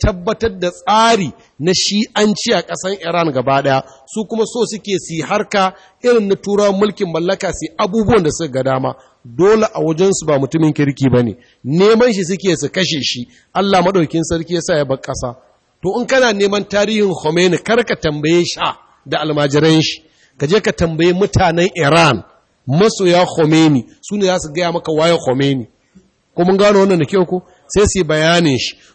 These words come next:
In kuma kana neman bayanin aƙida, to mu kuma sai ka tambaye mu. Ina fatan mun gano wannan da kyau. To mu ne za mu maka ƙarin haske a kan aƙida mu kuma.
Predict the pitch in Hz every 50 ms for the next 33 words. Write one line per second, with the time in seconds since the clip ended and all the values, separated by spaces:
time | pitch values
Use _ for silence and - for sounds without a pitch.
0 | _ - 202 208 185 220 220 208 - 240 247 240 214 202 208 208 208 220 233 214
1 | 180 185 190 208 214 233 220 220 190 180 170 - - 240 262 277 - 285 240 185
2 | - - - - _ - 151 160 185 196 - 202 185 202 196 180 - 185 208 185
3 | 185 156 - 139 131 131 131 139 139 143 143 131 113 - - _ _ _ _ _
4 | _ _ - - - - 719 - - - - - - 359 349 - - - - _
5 | - 640 - - _ _ _ _ _ _ _ _ _ _ _ _ _ _ _ _
6 | _ _ _ _ _ _ _ _ _ _ _ _ _ _ _ _ _ _ - 214
7 | 196 175 151 160 156 - 165 156 160 165 156 170 175 170 165 160 160 156 139 127
8 | 117 113 - 143 113 - _ _ _ _ _ _ _ _ - 139 147 180 202 196
9 | 180 175 175 175 165 170 160 156 156 - 147 165 170 170 165 156 143 139 147 143
10 | - - 165 147 139 - 170 156 131 127 - - - 139 147 139 131 120 110 113
11 | 113 107 - 120 110 110